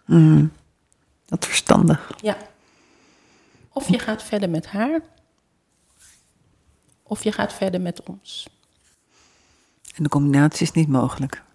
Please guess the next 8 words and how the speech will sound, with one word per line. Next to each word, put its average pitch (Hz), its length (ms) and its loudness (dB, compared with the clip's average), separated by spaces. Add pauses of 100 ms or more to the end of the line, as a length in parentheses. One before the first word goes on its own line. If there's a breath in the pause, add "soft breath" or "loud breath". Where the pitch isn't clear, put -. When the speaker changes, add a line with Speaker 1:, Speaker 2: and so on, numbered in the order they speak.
Speaker 1:
Een 196 260 2
keuze 170 360 2
impliceert 156 760 0
dat - 180 -4
je - 100 -8
iets - 460 -6 (380)
wel - 360 2
hebt - 400 0